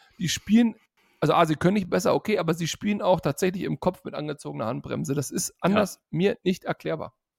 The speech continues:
Speaker 2: Ja, ja, dem würde ich zustimmen. Das nächste Heimspiel ist übrigens tatsächlich das Spiel gegen Braunschweig. Gut, das ist natürlich eine Ausnahme, da
Speaker 1: Ach,
Speaker 2: wird's,
Speaker 1: so schlimm.
Speaker 2: äh, voll werden, da rennen ja alle Event-Touris hin.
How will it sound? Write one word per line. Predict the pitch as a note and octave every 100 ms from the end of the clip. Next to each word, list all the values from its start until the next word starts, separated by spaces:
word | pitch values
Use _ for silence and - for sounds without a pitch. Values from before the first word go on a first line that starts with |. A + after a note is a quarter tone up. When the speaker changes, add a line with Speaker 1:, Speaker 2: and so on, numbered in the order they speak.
| _ -
Speaker 2:
Ja, | G2+ G2 - _
ja, | F2+ F2 _ -
dem | G2 G2
würde | G#2 G2+
ich |
zustimmen. | - A#2+ B2+ G#2
Das |
nächste | A#2+ B2 G#2
Heimspiel | A#2+ A#2+ B2
ist | G#2+
übrigens | G#2 A2 -
tatsächlich | G2+ A2 A2
das | G#2
Spiel | - G#2+
gegen | G#2 F#2+
Braunschweig. | F2+ G#2+ - G#2
Gut, | A2 G2
das | F#2+
ist | G2+
natürlich | G2 G2
eine | G2
Ausnahme, | - G2+ G#2+ G2 F#2+
da | F2
Speaker 1:
Ach, | F2+
Speaker 2:
wird's, | - -
Speaker 1:
so | F#2
schlimm. | F2+ -
Speaker 2:
äh, |
voll | - G2 G2+
werden, | F#2+ F#2+ F#2
da | F2+
rennen | F2 F#2+
ja | F#2 F2+
alle | F#2+ F#2+
Event-Touris | F#2 F#2+ G2+ - G#2 G2 -
hin. | A2+